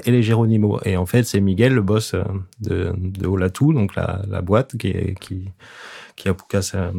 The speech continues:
qui a Poucas, qui, qui était passé dans des, un des magasins. Et en fait, il avait été choqué parce que, euh,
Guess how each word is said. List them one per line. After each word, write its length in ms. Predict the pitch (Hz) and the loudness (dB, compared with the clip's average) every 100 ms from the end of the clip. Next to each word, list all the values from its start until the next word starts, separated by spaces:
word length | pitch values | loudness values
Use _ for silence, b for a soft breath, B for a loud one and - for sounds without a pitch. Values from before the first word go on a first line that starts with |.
| 87 - | -8 -8
qui 100 | - | -6
a 40 | |
Poucas, 400 | 90 98 131 156 - | -6 0 2 2 0
qui, 400 | 110 104 104 95 | 2 4 2 0
qui 120 | - | -2
était 160 | 98 107 | -2 2
passé 240 | 117 139 | 2 4
dans 120 | 135 | 4
des, 240 | 120 113 110 | 4 4 4
un 200 | 107 110 | 4 4
des 100 | 107 | 4
magasins. 500 | 110 101 98 113 147 - | 4 4 4 2 0 -2
Et 500 | 113 101 95 92 92 | 2 4 4 2 2
en 80 | 90 | 2
fait, 200 | 95 131 | 2 2
il 80 | 113 | 4
avait 160 | 104 95 | 4 2
été 160 | - | 0
choqué 480 | 95 - 131 - 110 - _ B B B B B B - | -2 2 2 2 0 -2 _ B B B B B B 0
parce 180 | 101 | 0
que, 140 | - 101 | 2 2
euh, 640 | 95 95 95 90 92 90 | 4 4 4 2 2 0